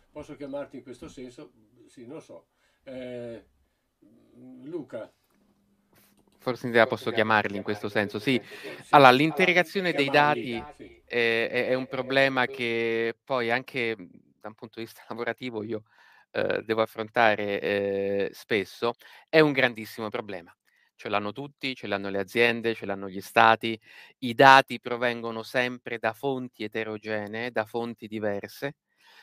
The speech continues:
Speaker 2: co-, sono, sono in formati diversi e, eh, serve sempre un lavoro per renderli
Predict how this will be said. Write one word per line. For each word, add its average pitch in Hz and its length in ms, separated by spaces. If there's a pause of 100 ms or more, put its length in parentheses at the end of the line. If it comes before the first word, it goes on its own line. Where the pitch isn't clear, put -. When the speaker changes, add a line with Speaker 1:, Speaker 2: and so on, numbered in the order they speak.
(160)
Speaker 2:
co-, 127 300
sono, 123 320
sono 123 220
in 127 140
formati 120 800
diversi 107 800 (520)
e, 135 560
eh, 123 240
serve 131 520
sempre 160 500
un 123 220
lavoro 139 760 (100)
per 131 360
renderli 120 1200